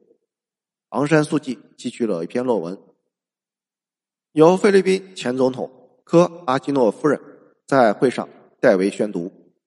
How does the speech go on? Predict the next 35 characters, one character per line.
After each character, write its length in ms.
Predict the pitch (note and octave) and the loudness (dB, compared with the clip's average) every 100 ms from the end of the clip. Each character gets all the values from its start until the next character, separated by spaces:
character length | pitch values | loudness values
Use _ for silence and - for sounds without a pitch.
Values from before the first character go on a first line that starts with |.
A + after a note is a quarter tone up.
| _ _ _ _ _ _ _ | _ _ _ _ _ _ _
文 200 | B2+ C3+ | -4 4
章 300 | C3+ C3 C#3 | 4 4 0
尖 180 | E3+ | -2
锐 140 | E3+ D3 | 0 0
地 140 | G2+ - - | -2 -12 -4
驳 160 | A#2+ | -2
斥 120 | C#3 E3 | 0 2
了 240 | B2 G2 | 2 2
关 240 | - C3 | 0 0
于 100 | B2+ | 0
发 180 | B2 D3 | 0 0
展 140 | C3+ A#2 | 0 -4
中 100 | A2 | -10
国 140 | G#2+ | -4
家 200 | A2 A2 - - - _ _ _ | -2 -2 -4 -20 -20 _ _ _
应 180 | - F#3 | -4 -2
该 240 | G3 F#3+ F#3+ F#3+ | 4 2 2 -2
政 200 | G#3+ F3 | -2 -2
治 120 | C3 | -4
先 200 | - C#3 | -4 -4
走、 160 | A2+ - _ _ _ | -6 -14 _ _ _
民 200 | A#2 C#3 | -6 -4
主 180 | B2 C3 | 0 -2
缓 200 | - F2 | -2 -8
行 140 | - | -6
的 80 | B2 | -8
观 240 | - B2 B2 | -4 -4 -2
点， 140 | G2+ - _ _ _ _ _ | -8 -8 _ _ _ _ _
造 160 | - B2+ | 0 2
成 120 | A#2 | 2
了 360 | G2+ G2+ - _ | -6 -6 -8 _
很 100 | F2+ | -6
大 140 | G#2 G#2+ | 0 0
轰 200 | A2 G#2 | -2 -6
动。 360 | G2+ - - | -6 -8 -20